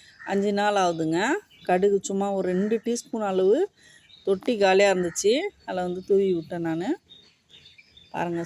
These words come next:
சும்மா ஜம்முன்னு வந்திருக்குது, நல்லா இலசா இருக்குது. அஞ்சு நாள், அஞ்சு நாள்ல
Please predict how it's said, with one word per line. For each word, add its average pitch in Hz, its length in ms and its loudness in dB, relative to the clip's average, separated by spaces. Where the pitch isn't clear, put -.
சும்மா 170 220 -6
ஜம்முன்னு 196 560 -2
வந்திருக்குது, 185 500 -4
நல்லா 170 180 -2
இலசா 190 460 2
இருக்குது. 170 340 -4
அஞ்சு 190 340 2
நாள், 208 200 4
அஞ்சு 196 240 -2
நாள்ல 214 260 0